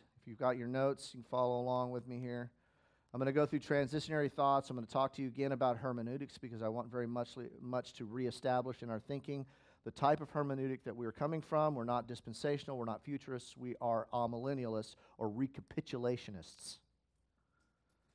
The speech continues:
<laughs> I know. <laughs> Funny how they always stick a really long word to whatever. But, um, I hold to that, and I, I've told you guys before that I have a really hard time disassociating myself from my futurist roots.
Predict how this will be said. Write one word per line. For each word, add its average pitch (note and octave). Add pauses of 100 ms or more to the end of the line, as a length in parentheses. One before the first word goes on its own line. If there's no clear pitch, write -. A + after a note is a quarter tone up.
(340)
<laughs> -
I -
know. F2 (180)
<laughs> -
Funny G2+ (100)
how G#2+
they F#2 (160)
always F#2 (160)
stick -
a F#2+
really F#2+
long F#2
word F#2
to F2+ (100)
whatever. F2+ (1080)
But, C3 (760)
um, A#2+ (680)
I D3
hold E3+
to E3+
that, D#3+
and C#3+
I, C#3
I've C#3
told E3+
you D#3
guys D#3
before E3
that C#3
I C3
have C3+
a B2
really D#3
hard D3+
time D3
disassociating D3+
myself B2
from B2
my A#2
futurist B2+
roots. B2